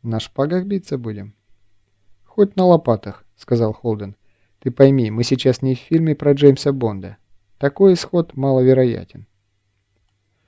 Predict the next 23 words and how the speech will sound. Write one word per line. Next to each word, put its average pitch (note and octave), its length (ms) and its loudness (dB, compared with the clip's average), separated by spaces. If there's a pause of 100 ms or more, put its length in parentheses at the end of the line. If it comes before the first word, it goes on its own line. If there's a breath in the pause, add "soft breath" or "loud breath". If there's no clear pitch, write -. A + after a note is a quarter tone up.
(360)
«Тогда D#3 300 4
почему F3 340 2
здесь D3+ 200 2
столько C#3+ 340 4
народу D3+ 320 6
из B2 80 6
разведки C#3 480 4
сидит?» A2 480 -4 (1160)
«На A#2 120 -4
всякий A2+ 320 -4
случай», — B2 400 0
сказал B2 340 0
Холден. A#2 460 -4 (280)
«Знаешь, F#3+ 300 -2
как - 200 -8
это A#2 120 -2
обычно A#2+ 380 0
бывает? A#2 480 0 (640)
Кто-то C#3 360 6
у C#3 60 8
нас C#3 200 2
решил C3+ 280 0
перестраховаться. C3 960 2